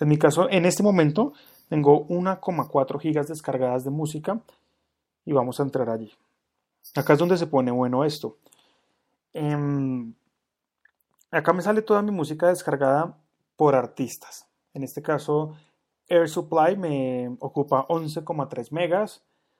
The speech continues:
Anthrax me, me ocupa ocho coma siete megas y así sucesivamente. El artista que más me ocupa megas, vamos a buscarlo por acá. Yo creo que es Metallica porque tengo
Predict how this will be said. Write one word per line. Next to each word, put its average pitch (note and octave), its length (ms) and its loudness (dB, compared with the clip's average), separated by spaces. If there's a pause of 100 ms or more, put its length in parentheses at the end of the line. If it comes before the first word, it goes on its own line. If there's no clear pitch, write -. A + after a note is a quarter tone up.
(160)
Anthrax D#3 480 -2
me, E3 100 -8 (260)
me C#3 240 -4
ocupa C3 380 0
ocho C#3 320 0
coma C3+ 200 -4
siete B2 280 -6
megas F#3 500 0
y E3 120 0
así D3+ 200 2
sucesivamente. D3 920 -2 (760)
El D#3 120 4
artista D#3 440 2
que G#3+ 100 -4
más D#3 260 0
me E3 100 -4
ocupa F3+ 380 -2
megas, E3+ 400 0
vamos C#3 280 -6
a C#3+ 60 -4
buscarlo C3 520 -4
por C3 200 -8
acá. F3 600 -4 (1600)
Yo C3+ 340 -6
creo D3 320 0
que D3+ 100 -12
es C3+ 80 -12
Metallica C3+ 520 -6
porque D3 200 -8
tengo B2+ 720 -8